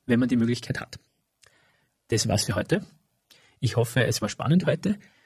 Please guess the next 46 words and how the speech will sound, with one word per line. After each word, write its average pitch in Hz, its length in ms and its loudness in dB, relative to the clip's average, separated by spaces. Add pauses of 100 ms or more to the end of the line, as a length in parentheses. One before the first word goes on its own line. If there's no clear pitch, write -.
(260)
Vielleicht - 480 2
schaut - 260 4
ihr 123 160 8
euch 120 300 0
noch 120 140 4
einmal 208 140 6
die - 80 0
Shownotes 226 500 4
an, - 180 -2
da 123 100 2
ist 120 100 2
noch 120 120 2
einmal 117 200 2
alles 120 240 -2
zusammengefasst. 131 680 -4 (260)
Falls 139 320 2
weiterhin 143 420 8
Fragen 117 360 4
bleiben, 123 320 4
gerne 120 280 4
schreiben, 127 460 0 (360)
äh, - 80 4
ein 113 300 8
E-Mail 127 480 10
an 110 360 6 (380)
podcast - 640 2
at - 240 -2
beyond 104 440 4
lifespan 110 760 2 (160)
punkt 123 280 6
d 123 260 6
e. 262 80 4 (480)
Und 135 80 10
wir 147 80 10
werden 135 140 10
uns 135 120 8
freuen, 123 280 4
diese 127 200 8
dann 117 220 6
einmal 113 400 4
in 117 240 -2
den, 110 300 2
einen 107 180 -2
der 110 100 4
nächsten - 240 2
Folge, 123 360 0